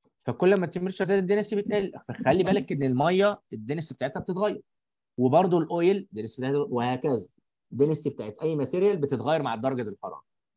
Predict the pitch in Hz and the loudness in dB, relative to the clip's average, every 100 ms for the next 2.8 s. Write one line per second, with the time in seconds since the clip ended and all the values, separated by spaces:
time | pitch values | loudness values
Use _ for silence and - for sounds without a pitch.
0 | _ _ _ - 127 202 240 190 139 156 | _ _ _ 0 2 4 2 0 0 0
1 | 123 110 - 117 135 170 151 131 - 147 | 0 -4 -6 -2 -2 -2 -2 -2 0 0
2 | 151 - - - 123 139 156 180 | -2 -6 -20 -6 0 2 2 -2